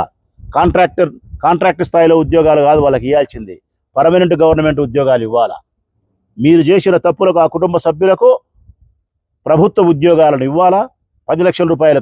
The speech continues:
ఖర్చులకు ఇవ్వాలా, చనిపోయిన వారికి కోటి రూపాయలు ఇవ్వాలా, వారి కుటుంబ సభ్యులు కాళ్ళు కడిగి మీరు క్షమాపణ కోరాలా, తప్పు చేసిన వారిని ఉద్యోగాల నుంచి తొలగించాలా. రాజకీయ నాయకులు పదవుల్లో నుంచి తొలగించాలా, కేసులు నమోదు చేసి అరవై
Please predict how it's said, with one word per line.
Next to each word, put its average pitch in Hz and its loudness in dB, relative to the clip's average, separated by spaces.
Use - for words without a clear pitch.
ఖర్చులకు 175 -2
ఇవ్వాలా, 180 2
చనిపోయిన 185 0
వారికి 151 0
కోటి 160 -2
రూపాయలు 170 -2
ఇవ్వాలా, 170 0
వారి 135 2
కుటుంబ 202 0
సభ్యులు 165 0
కాళ్ళు 190 2
కడిగి 220 2
మీరు 180 2
క్షమాపణ 147 -2
కోరాలా, 160 2
తప్పు - -2
చేసిన 170 0
వారిని 185 2
ఉద్యోగాల 165 0
నుంచి 127 -8
తొలగించాలా. 165 0
రాజకీయ 185 0
నాయకులు 160 0
పదవుల్లో 180 2
నుంచి 147 -4
తొలగించాలా, 160 0
కేసులు 196 0
నమోదు 196 0
చేసి 160 -2
అరవై 151 2